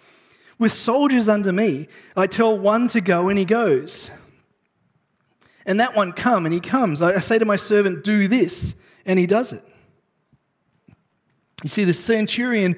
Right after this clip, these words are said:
knew the power of Jesus. He, he understood the authority and showed both the, the respect of his authority, but also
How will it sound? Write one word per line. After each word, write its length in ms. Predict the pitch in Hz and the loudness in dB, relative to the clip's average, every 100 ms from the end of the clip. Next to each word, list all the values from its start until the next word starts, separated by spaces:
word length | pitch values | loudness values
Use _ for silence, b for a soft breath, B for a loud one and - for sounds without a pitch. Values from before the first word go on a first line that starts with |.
| B B B B | B B B B
knew 380 | 202 247 233 | 2 2 2
the 100 | 165 | 0
power 460 | 156 - 170 151 139 | -6 -4 -2 0 0
of 100 | 135 | -2
Jesus. 720 | - 220 185 120 - - - - _ b b b b | -2 -2 -2 -4 -14 -18 -18 -20 _ b b b b
He, 80 | 214 | -2
he 200 | 190 214 | 2 2
understood 500 | 240 233 - 233 202 | 0 -2 -4 -4 0
the 160 | 180 | 0
authority 600 | 160 - - 233 220 165 | 0 -2 -4 0 2 2
and 140 | 165 160 | 0 -4
showed 480 | - 208 190 165 - B B | -4 0 0 0 -4 B B
both 380 | 180 180 - - b b b b b _ - | -2 -2 -2 -12 b b b b b _ -6
the, 140 | 175 | -4
the 160 | 175 190 | 0 -2
respect 920 | 175 156 - - - - 262 247 - | -2 -6 -8 -10 -10 -8 -4 -4 0
of 100 | 214 | 0
his 160 | 180 156 | 2 0
authority, 720 | 156 - 151 123 113 120 147 B B B B - | -2 -2 -2 -2 -6 -10 -14 B B B B -8
but 120 | 180 | -4
also 460 | 214 226 196 160 | -2 -2 0 -2